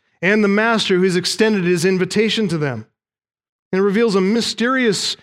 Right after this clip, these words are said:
and wonderful purpose in God's sovereign election to bring glory to himself by favoring people like this. We'll see that in the second point, which is called the quality of the new guests, number two.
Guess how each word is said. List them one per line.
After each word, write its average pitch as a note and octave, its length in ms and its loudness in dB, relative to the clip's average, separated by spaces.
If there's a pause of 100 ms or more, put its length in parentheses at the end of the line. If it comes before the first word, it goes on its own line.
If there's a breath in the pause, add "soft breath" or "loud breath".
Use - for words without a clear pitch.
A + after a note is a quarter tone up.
(120 soft breath)
and F3 380 0
wonderful C4+ 460 0
purpose F#3+ 420 -2
in E3 100 -2
God's E3+ 280 0
sovereign F#3+ 340 0
election D#3 560 -4 (340)
to F3 80 -2
bring E3+ 220 0
glory A3+ 340 2
to - 140 -2
himself E3 640 0
by D#3 160 0
favoring D3+ 640 -2
people C3+ 200 -4
like C3 200 -6
this. - 460 -8 (840)
We'll - 80 -12
see E3+ 120 -2
that D#3 180 0
in C#3+ 60 -2
the C3+ 100 -6
second D#3+ 320 -4
point, C#3+ 260 -4
which C#3 140 -4
is C3+ 160 -6
called C#3 320 -4
the - 140 -14
quality D3+ 680 -2 (260)
of D3 120 -4
the C#3+ 80 -2
new C#3+ 160 -2
guests, C#3 400 -6
number C#3 160 -6
two. C#3+ 400 -6